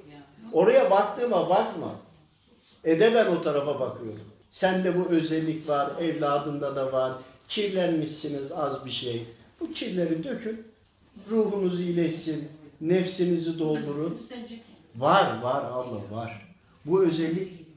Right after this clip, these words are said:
Speaker 2: şöyle düşün. Şurada lamba yanıyor ya, hani sivrisinekler geliyor. Sizde o lamba yanıyor. O sivrisinekler etrafı kapatmış, ışığı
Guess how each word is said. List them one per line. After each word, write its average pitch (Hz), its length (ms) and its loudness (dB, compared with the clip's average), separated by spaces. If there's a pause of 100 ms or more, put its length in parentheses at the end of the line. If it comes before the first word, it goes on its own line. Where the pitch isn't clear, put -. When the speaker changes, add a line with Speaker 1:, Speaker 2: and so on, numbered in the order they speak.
Speaker 2:
şöyle 147 380 -4
düşün. 110 240 -10 (540)
Şurada 175 300 2
lamba 170 380 4
yanıyor 170 360 2
ya, 135 260 0
hani 147 300 -6
sivrisinekler 135 800 -8
geliyor. 117 380 -8 (640)
Sizde 185 340 -4
o 147 240 2
lamba 160 280 0
yanıyor. 131 460 -2 (480)
O 190 80 -8
sivrisinekler 170 880 -4
etrafı 160 540 -4
kapatmış, 160 600 -8
ışığı 151 340 -4